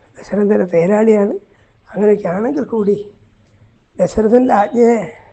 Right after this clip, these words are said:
തിരസ്കരിക്കാനാണ് രാമൻ സുമന്ത്രനോട് പറയുന്നത്, "വേഗം പോകുമെന്ന്" പറഞ്ഞു. അങ്ങനെ അവരെ ജനങ്ങൾ നോക്കിക്കൊണ്ടിരിക്കെ ആ ജനങ്ങളുടെ കൺവെട്ടത്തിൽ നിന്ന് മറഞ്ഞു എന്ന് പറഞ്ഞുകൊണ്ടാണ് ഈ നാൽപതാം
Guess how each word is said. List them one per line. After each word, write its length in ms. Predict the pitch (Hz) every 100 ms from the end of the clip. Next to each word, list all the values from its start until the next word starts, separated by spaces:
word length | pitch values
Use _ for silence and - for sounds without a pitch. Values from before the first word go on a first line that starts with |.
| _ _ _ _ _ _
തിരസ്കരിക്കാനാണ് 840 | 220 202 196 285 277 294 294 277 262 240
രാമൻ 280 | 202 214 180 - - - _ _ _ _ -
സുമന്ത്രനോട് 520 | 226 220 202 214 196 175
പറയുന്നത്, 360 | 180 180 165 - -
"വേഗം 240 | 175 185 180 170
പോകുമെന്ന്" 300 | 180 196 170
പറഞ്ഞു. 200 | 175 214 403
അങ്ങനെ 220 | - 165 170
അവരെ 200 | 175 202 208 - - _ _ _ _ 196
ജനങ്ങൾ 260 | 220 202 190
നോക്കിക്കൊണ്ടിരിക്കെ 680 | 165 165 - 185 165 160 226 - - - - - - - _ _ - 117
ആ 20 | 160 - _ _ _ _
ജനങ്ങളുടെ 500 | 190 185 196 196 175 - - -
കൺവെട്ടത്തിൽ 520 | - 175 180 175 151
നിന്ന് 140 | 165 165
മറഞ്ഞു 300 | 160 202 226 233
എന്ന് 140 | - 170
പറഞ്ഞുകൊണ്ടാണ് 500 | 147 175 175 165 190 - _ _ _ _ _ _ -
ഈ 100 | 214 190 254 -
നാൽപതാം 400 | 190 185 226 220